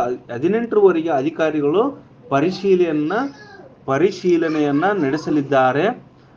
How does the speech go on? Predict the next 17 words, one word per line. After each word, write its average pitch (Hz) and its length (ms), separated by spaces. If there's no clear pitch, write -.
ಅಕ್ಟ-, - 320
ಆ, - 440
ಅಕ್ಟೋಬರ್ 202 540
ಹತ್ತೊಂಬತ್ತರಿಂದ 180 840
ಅಕ್ಟೋಬರ್ 151 800
ಇಪ್ಪತ್ತೆಂಟರವರೆಗೆ, 170 1080
ನೆನ್ಪಿಟ್ಕೊಳ್ಳಿ, 151 680
ಅಕ್ಟೋಬರ್ 151 480
ಹತ್ತೊಂಬತ್ತರಿಂದ 170 760
ಅಕ್ಟೋಬರ್ 151 520
ಇಪ್ಪತ್ತೆಂಟರವರೆಗೆ 147 800
ಸಮಗ್ರ 160 640
ಕರಡು 143 460
ಮತದಾರರ 135 580
ಪಟ್ಟಿಯನ್ನ 127 500
ಸಿದ್ಧಪಡಿಸಲಾಗ್ತಾ 139 1500
ಇದೆ. 151 400